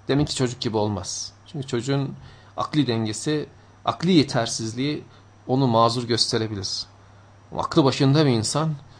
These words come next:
bu durumda acizliğini ve zayıflığını fark edemeyip,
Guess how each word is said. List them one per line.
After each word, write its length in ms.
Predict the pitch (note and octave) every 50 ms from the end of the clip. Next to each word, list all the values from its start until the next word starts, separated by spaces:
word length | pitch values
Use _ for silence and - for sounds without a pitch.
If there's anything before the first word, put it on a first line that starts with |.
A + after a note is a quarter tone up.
| - - - B2+
bu 140 | C#3+ D#3+ C#3+
durumda 320 | C#3+ B2 B2 A#2 A2+ -
acizliğini 680 | - A2 A2+ A#2+ B2 B2 C3 B2 B2 B2 C#3 D3+ E3 C#3+
ve 60 | B2+
zayıflığını 800 | B2 A#2 B2 A#2+ B2 B2+ B2 - - C3 C3 B2 A#2+ A2 F#2 - - - - - - - - - - - - - - - E3 - - -
fark 320 | - - G#2 - - -
edemeyip, 400 | B2+ A#2+ C#3+ C#3 B2 G2 F#2+ -